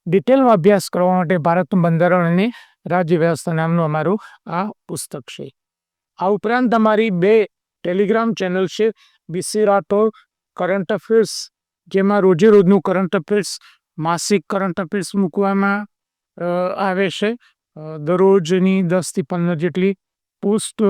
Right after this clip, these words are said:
મૂકવામાં આવે છે. પાંચ, છ જેટલા વીડિયો, કોઈ વિશિષ્ટ દિવસ હોય તો દિવસની વિગત અને ક્વિઝ મૂકવામાં આવે છે.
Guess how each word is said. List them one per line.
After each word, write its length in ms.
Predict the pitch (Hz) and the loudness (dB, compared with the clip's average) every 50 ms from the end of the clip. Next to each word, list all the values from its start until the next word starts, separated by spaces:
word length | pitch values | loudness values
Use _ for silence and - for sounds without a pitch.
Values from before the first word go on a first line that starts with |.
| 196 196 196 - 175 | 4 2 2 2 2
મૂકવામાં 640 | 185 185 190 151 - 196 202 196 196 196 196 190 | 2 2 2 0 0 0 0 2 2 2 0 0
આવે 200 | 190 190 208 190 | 0 0 0 0
છે. 220 | - - - 214 226 - _ _ _ _ _ _ _ _ _ _ _ _ _ - | -2 -4 -6 -8 -8 -8 _ _ _ _ _ _ _ _ _ _ _ _ _ -2
પાંચ, 220 | 185 180 185 175 - - | 0 0 0 0 -2 -4
છ 100 | - - | -2 0
જેટલા 520 | 208 190 165 170 190 151 190 185 190 202 208 - _ _ _ - | 0 2 2 0 0 0 0 0 0 -2 -2 -6 _ _ _ -8
વીડિયો, 560 | 190 165 190 170 170 190 196 208 220 - - _ _ _ _ _ _ _ _ _ | -4 -2 -2 0 2 4 4 4 2 0 -4 _ _ _ _ _ _ _ _ _
કોઈ 240 | - 196 196 185 190 | -6 -4 0 0 0
વિશિષ્ટ 480 | 180 190 - - 254 226 - - - 202 | 0 -2 -4 -4 -6 -8 -8 -6 -6 -4
દિવસ 400 | 175 170 185 190 185 - - 190 | -2 0 2 2 0 0 0 0
હોય 200 | 185 190 196 208 - _ _ _ _ _ _ _ | 0 0 0 -2 -4 _ _ _ _ _ _ _
તો 120 | - 175 165 | -10 -8 -6
દિવસની 500 | 151 185 180 202 214 165 - - 202 190 | -2 0 0 2 0 0 0 -2 -2 0
વિગત 360 | 185 196 170 202 190 - 185 | 0 0 2 0 0 0 0
અને 240 | 180 185 202 233 233 | -2 0 0 -2 -4
ક્વિઝ 640 | _ _ _ _ _ _ _ - 214 269 277 196 - - - - _ _ _ _ _ _ _ _ _ _ _ - | _ _ _ _ _ _ _ -6 -4 -2 -2 -2 -4 -8 -14 -18 _ _ _ _ _ _ _ _ _ _ _ -6
મૂકવામાં 580 | 180 185 196 - 196 180 180 180 175 170 165 156 | -4 -4 -4 -2 0 0 2 2 2 0 -2 -2
આવે 200 | 147 135 151 131 | -2 -4 -6 -6
છે. 240 | - - - 190 | -8 -12 -14 -14